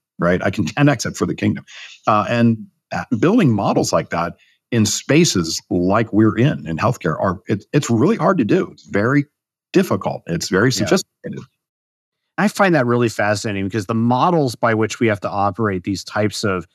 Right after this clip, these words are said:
Speaker 2: you know, businesses or parallel economy, you know, institutions, if you will,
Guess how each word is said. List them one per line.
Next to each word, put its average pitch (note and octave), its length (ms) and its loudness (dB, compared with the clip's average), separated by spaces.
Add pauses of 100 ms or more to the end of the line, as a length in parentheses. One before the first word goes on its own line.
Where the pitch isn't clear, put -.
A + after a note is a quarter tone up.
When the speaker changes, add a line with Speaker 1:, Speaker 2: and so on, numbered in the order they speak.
(240)
Speaker 2:
you G#2+ 80 -4
know, E2 180 -8 (240)
businesses G#2 600 2
or G2+ 100 0
parallel A2 560 2
economy, G#2 640 0 (100)
you G#2+ 140 -4
know, F#2 60 -4
institutions, A2 760 -2
if F#2 160 -6
you G2 120 -2
will, F2+ 340 -4